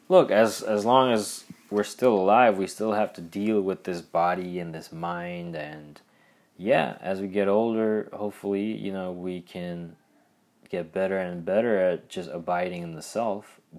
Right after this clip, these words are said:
But I'm just saying, that's, at least in my experience, I don't think that's how it works necessarily.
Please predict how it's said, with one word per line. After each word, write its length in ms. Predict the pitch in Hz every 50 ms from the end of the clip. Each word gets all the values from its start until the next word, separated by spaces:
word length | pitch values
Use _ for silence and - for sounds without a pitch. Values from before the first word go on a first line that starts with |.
| _ -
But 380 | 113 131 123 104 101 - - _ _ _ _ _ _ _ _ _ _ _ _ _ _ _ _ _ _ _ _ _ _ _ _ _ _ _ _ _ _ - -
I'm 100 | 107 104
just 180 | 98 92 - -
saying, 580 | - 110 117 120 113 107 101 98 104 110 107 - - - - - - - - - - - - - - - - - - - _ _ _ _ _ _ _ _ _ _ _ _ _ _ _ _ _ - 87 _
that's, 640 | - 95 92 92 - - - - - - - - - _ _ _ _ _ _ _ _ _ _ _ _ _ _ _ _ _ _ _ _ _ _ _ _ - _ _ _ _ _ _ _ _ _ _ _ _ -
at 200 | - - - -
least 240 | 156 175 170 170 -
in 300 | 170 147 147 147 - -
my 320 | - 143 151 160 165 180
experience, 1080 | 196 101 - - - - - - _ - - - - - - - - - - - - - - - -
I 140 | 165 160
don't 320 | 160 156 170 165 160 156 -
think 260 | - 151 151 151 151
that's 380 | 156 156 151 151 - - - -
how 320 | - - 78 - 143 139
it 80 | 135 143
works 640 | 143 147 151 151 156 151 143 143 _ - - - - _ _ _ _ _ _ _ _ _
necessarily. 1200 | 80 80 78 73 76 - - 71 - - - - 76 92 113 123 127 92 82 78 76 78 92 104 113